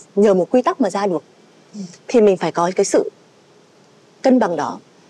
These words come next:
Speaker 1: Thì đến bây giờ em vẫn sẽ duy trì cái việc đó. Nghĩa là em vẫn có lịch hàng tuần, là mình từ hai,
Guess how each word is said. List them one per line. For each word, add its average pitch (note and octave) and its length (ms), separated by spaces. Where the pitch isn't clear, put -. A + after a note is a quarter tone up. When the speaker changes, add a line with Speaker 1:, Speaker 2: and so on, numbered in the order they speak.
Speaker 1:
Thì F3+ 80
đến F3+ 160
bây A#3+ 100
giờ G#3+ 260
em A3 180
vẫn A3 160
sẽ A#3+ 160
duy B3 100
trì G3 240
cái D#3+ 100
việc G3+ 140
đó. E3 300
Nghĩa A3 120
là G3+ 300
em A#3 140
vẫn A#3+ 140
có F#3+ 100
lịch G#3 140
hàng F3+ 160
tuần, D#3+ 200
là F#3 140
mình F3+ 220
từ F3+ 120
hai, G3 280